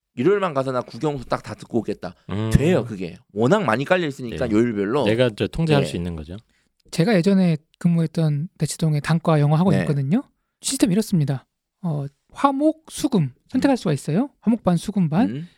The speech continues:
Speaker 3: 그리고 토, 일 중에서 아무 때나
Speaker 1: 음.
Speaker 3: 학생이 원할 때 와서 클리닉을 받습니다.
Speaker 1: 음.
Speaker 3: 근데 이게 단점이 뭐냐면은
Speaker 1: 음.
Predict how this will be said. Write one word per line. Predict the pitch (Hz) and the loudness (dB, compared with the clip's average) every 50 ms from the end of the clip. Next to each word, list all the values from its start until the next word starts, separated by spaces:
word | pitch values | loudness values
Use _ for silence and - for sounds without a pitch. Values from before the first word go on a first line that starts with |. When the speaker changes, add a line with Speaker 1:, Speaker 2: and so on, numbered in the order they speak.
| _ _ | _ _
Speaker 3:
그리고 | - 190 175 175 170 165 190 185 214 214 - _ _ | -2 0 2 2 2 2 2 0 0 -2 -6 _ _
토, | - - - 330 330 330 285 | -14 -4 0 0 2 4 4
일 | 254 247 214 165 143 135 - _ | 4 4 4 2 2 -2 -8 _
중에서 | - - 170 165 165 160 - 214 160 135 - _ _ _ _ _ | -8 -4 -2 0 0 2 2 0 0 0 -2 _ _ _ _ _
아무 | - 143 165 208 277 359 415 427 403 403 | -6 -2 0 2 2 2 2 2 0 2
때나 | - 214 170 139 117 - _ _ _ _ 208 | 2 0 0 0 -2 -6 _ _ _ _ -10
Speaker 1:
음. | 202 180 | -10 -10
Speaker 3:
학생이 | 165 - - 262 214 | -10 -4 0 0 2
원할 | 160 160 175 208 202 | 4 4 4 2 2
때 | 202 - | 2 0
와서 | 180 156 139 - 190 | 0 0 0 0 -4
클리닉을 | - - 226 208 190 170 | -4 -2 0 0 2 0
받습니다. | 143 - 143 - - 147 127 131 - 101 | 0 -2 -6 -8 -8 -8 -8 -6 -6 -8
Speaker 1:
음. | 95 87 80 - - _ _ _ _ | -8 -8 -10 -14 -20 _ _ _ _
Speaker 3:
근데 | - 196 | 2 2
이게 | 202 202 247 | 4 4 2
단점이 | 202 - - - 180 - 226 196 | 0 0 0 -2 0 2 0 0
뭐냐면은 | 156 151 151 147 139 151 175 202 185 | 0 0 0 0 0 2 2 2 2
Speaker 1:
음. | 139 90 87 - | 0 -2 -4 -10